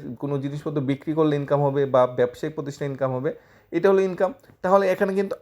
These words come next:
আয় বলা হয়েছে, ইনকাম বলা হয়েছে, স্যালারি বলা হয়নি, বারবার নোট করে নেবে। বারো হাজার পাঁচশো থেকে সাতাশ হাজার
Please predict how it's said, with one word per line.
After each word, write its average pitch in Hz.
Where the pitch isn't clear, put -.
আয় 202
বলা 147
হয়েছে, 101
ইনকাম 175
বলা 120
হয়েছে, 101
স্যালারি 175
বলা 123
হয়নি, 113
বারবার 117
নোট 110
করে 98
নেবে। 110
বারো 123
হাজার 127
পাঁচশো 123
থেকে 127
সাতাশ 117
হাজার 127